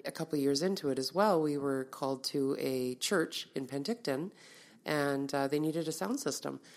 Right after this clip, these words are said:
But this big, beautiful church was so echoey and loud and reverberant that it was gonna cost a fortune to put in this sound system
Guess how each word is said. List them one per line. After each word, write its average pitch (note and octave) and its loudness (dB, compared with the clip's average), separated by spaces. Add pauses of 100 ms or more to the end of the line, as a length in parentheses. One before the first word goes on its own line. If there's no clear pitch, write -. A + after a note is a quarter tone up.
(160)
But D3 -2
this C#3+ -2
big, F#3 -4
beautiful D#3 -2
church - -4
was C#3+ -4
so D#3+ 2
echoey C#3+ 0
and B2+ -2
loud C#3+ 0
and B2 -2
reverberant C#3 2 (420)
that C#3+ 2
it C#3 4
was C#3 2
gonna C#3 -2
cost C#3 -6
a C3 -6
fortune G#3+ 0
to C3+ -2
put C#3+ -4
in B2+ -2
this B2+ -4
sound C#4+ 0
system C3+ -2